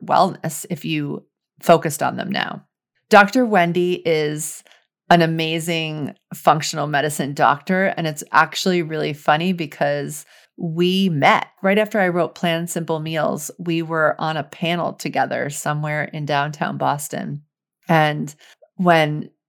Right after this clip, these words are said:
she was booked to come on the podcast,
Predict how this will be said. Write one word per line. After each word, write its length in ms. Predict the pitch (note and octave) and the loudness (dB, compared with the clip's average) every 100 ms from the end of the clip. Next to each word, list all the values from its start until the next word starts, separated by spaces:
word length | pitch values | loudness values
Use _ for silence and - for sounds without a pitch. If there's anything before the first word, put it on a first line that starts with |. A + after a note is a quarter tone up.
| _ F#3+ | _ -4
she 320 | - F#3+ F3 | -2 2 2
was 400 | D#3 D3+ D#3 - _ _ | 2 -2 -6 -18 _ _
booked 240 | - E3+ - | 2 2 2
to 80 | F#3+ | -2
come 220 | F3+ D#3+ | 0 0
on 120 | D#3 | -2
the 100 | D3+ | -6
podcast, 720 | - E3+ D#3+ E3+ F3 D#3 - | -2 2 2 2 -2 -2 -4